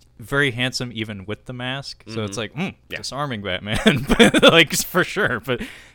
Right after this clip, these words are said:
Speaker 1: uh, his eyes to me come across as kind of predatory, actually. Like, if you look at his Doc Holliday, he is dead behind the eyes in
Speaker 2: That's
Speaker 1: that
Speaker 2: true,
Speaker 1: movie.
Speaker 2: yeah.
Speaker 1: Um, it's kinda scary. Like, he puts you,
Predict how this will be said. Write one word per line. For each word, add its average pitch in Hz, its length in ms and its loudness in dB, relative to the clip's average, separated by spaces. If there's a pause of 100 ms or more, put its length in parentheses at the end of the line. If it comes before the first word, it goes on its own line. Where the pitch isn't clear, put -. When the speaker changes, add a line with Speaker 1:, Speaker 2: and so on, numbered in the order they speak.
(100)
Speaker 1:
uh, 139 180 -2
his 143 280 -4
eyes 160 320 -4
to 147 120 -10
me 131 140 -10
come 123 180 -12
across 120 400 -10
as 113 120 -12
kind 107 220 -12
of 98 160 -14
predatory, 107 560 -10 (100)
actually. - 280 -20
Like, 92 200 -10
if 95 60 -16
you 113 120 -8
look 117 180 -4
at 107 140 -8
his 101 320 -12 (180)
Doc 101 220 -8
Holliday, 90 580 -8 (480)
he 170 160 -4
is 101 120 -6
dead - 280 -4
behind 85 340 -16
the 90 80 -16
eyes 82 240 -14
in 104 60 -6
Speaker 2:
That's 87 140 -8
Speaker 1:
that 82 60 -14
Speaker 2:
true, 90 200 -12
Speaker 1:
movie. 85 80 -12
Speaker 2:
yeah. 80 220 -14 (480)
Speaker 1:
Um, 87 200 -14
it's - 160 -8
kinda 131 220 -2
scary. - 480 -8 (160)
Like, 85 140 -14
he 95 120 -10
puts - 340 -8
you, 107 180 -10